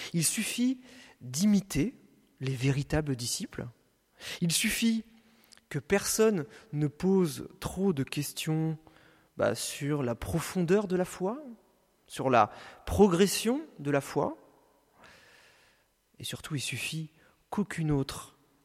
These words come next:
idéologie ou idole concurrente ne fasse trop de concurrence. Et une fois qu'en fait, f-, finalement, euh, on a trouvé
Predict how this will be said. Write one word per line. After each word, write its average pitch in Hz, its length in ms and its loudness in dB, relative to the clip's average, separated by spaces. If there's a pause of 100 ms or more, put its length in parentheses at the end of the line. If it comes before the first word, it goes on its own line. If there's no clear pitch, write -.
idéologie 143 720 0 (720)
ou 131 180 -8
idole 143 540 4 (400)
concurrente 160 720 2 (880)
ne 127 140 0
fasse - 560 -2 (340)
trop 131 340 -6 (120)
de 131 100 -6
concurrence. 127 720 -6 (840)
Et 131 40 0
une 147 100 0
fois 349 140 -2
qu'en 170 120 -4
fait, 185 180 -2
f-, - 180 -12
finalement, 165 480 2 (360)
euh, 127 240 6
on 147 140 2
a 147 80 4
trouvé 156 520 2